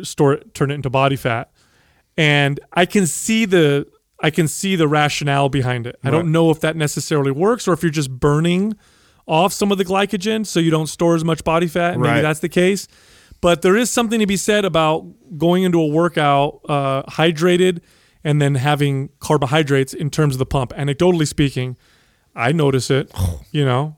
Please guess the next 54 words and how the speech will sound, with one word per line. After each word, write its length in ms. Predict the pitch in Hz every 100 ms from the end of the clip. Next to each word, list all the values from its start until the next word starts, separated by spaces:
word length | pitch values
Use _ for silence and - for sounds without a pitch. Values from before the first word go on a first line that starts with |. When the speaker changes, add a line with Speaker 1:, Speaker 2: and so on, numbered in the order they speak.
| _ -
Speaker 1:
I 140 | 143
notice 240 | 185 160
a 60 | 147
big 180 | 135 131
difference 240 | - 180 175
as 100 | 165
Speaker 2:
Huge 60 | 147
Speaker 1:
well. 140 | 143
Speaker 2:
difference. 380 | 120 110 - 127 170 131
Speaker 1:
Yeah, 160 | 160
yeah, 20 | 156
yeah. 180 | 165 151
So 160 | -
Speaker 2:
Huge, 400 | 139 170 143 117
huge 280 | 127 120 98
difference. 300 | 104 95 120
Speaker 1:
Absolutely. 440 | 165 - 170 190 139
Speaker 2:
That's 220 | 156 -
one 180 | 151 175
of 60 |
the 100 | 175
things 300 | 135 131 127
that 80 | 113
I 120 | 117
had 160 | 117 123
to 60 | 117
get 200 | 117 110
used 340 | 110 151 -
to 240 | - 127 120
when 180 | 113 113
we 160 | 120
went, 340 | 110 117 117 - _ _ -
when 260 | 113 117
I 80 | 113
went 200 | 113 117
on 180 | 113 107
this 180 | 95 -
high 340 | - 120 117
fat, 400 | - 120 110 92
low 240 | 110 110
carbohydrate 520 | 101 113 107 104 104 90
diet 320 | 127 143 107
is 200 | 104 - - - _ _
my 200 | 110 131
pumps 360 | - 151 139 117
are 40 |
just 260 | 104 101 113
nowhere 480 | 113 120 120 110 104
near 280 | 117 123
what 120 | 107 95
they 120 | 98
used 260 | 95 120 -
to 80 | 92
be. 280 | 85 80